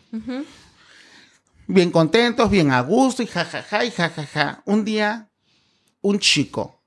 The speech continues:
Speaker 2: porque muchas veces, por ser lo que eres, creen que uno no se va a defender.
Speaker 1: Ujú.
Speaker 2: ¿Sí? Creen que ser gay, homosexual o lo que tú quieras es, "Pégame y, y me quedo callado".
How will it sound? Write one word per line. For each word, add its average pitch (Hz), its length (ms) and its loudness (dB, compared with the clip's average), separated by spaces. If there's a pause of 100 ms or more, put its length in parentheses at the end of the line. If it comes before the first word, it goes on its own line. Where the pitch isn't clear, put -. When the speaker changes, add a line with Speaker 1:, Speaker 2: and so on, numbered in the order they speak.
Speaker 2:
porque 143 220 -2
muchas 170 360 2
veces, 151 480 0 (380)
por 147 160 2
ser 180 280 2
lo 202 200 4
que 175 260 4
eres, 170 280 0
creen 190 440 2
que 190 180 0
uno 175 480 2
no 165 180 4
se - 160 0
va 208 120 0
a 202 40 2
defender. 165 760 0 (140)
Speaker 1:
Ujú. 262 360 -14 (280)
Speaker 2:
¿Sí? 208 400 -2 (540)
Creen 208 320 2
que 226 160 0
ser 180 500 0
gay, 135 560 0
homosexual 131 960 0
o 120 100 0
lo 120 140 0
que 120 100 -6
tú 135 200 -6
quieras 147 500 0 (400)
es, 175 340 0 (400)
"Pégame 302 680 2 (100)
y, 185 380 -2
y 196 60 0
me 190 140 4
quedo 214 260 0
callado". 135 560 -2